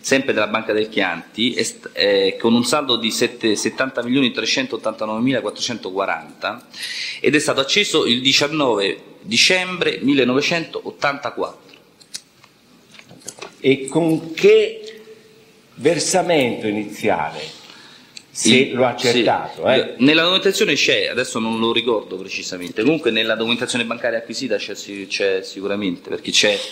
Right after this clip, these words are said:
Speaker 1: l-, sarebbe la prima operazione sul conto, che sarebbe il versamento che si fa inizialmente per aprire il conto,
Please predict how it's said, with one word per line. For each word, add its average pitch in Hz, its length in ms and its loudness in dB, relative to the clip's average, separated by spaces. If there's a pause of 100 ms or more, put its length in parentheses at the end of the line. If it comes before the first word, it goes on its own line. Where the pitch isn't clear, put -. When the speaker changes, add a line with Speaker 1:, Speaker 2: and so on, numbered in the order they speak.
(160)
Speaker 1:
l-, 101 240 -2
sarebbe 113 360 0
la 110 120 2
prima 127 160 0
operazione 117 500 0
sul 107 220 -8
conto, 98 500 -6 (320)
che - 100 0
sarebbe 107 320 2
il 104 140 0
versamento 120 680 0
che 104 60 -4
si 107 160 -12
fa 110 200 -2
inizialmente 110 640 -2
per 104 120 0
aprire 101 220 -6
il 98 40 -14
conto, 90 320 -10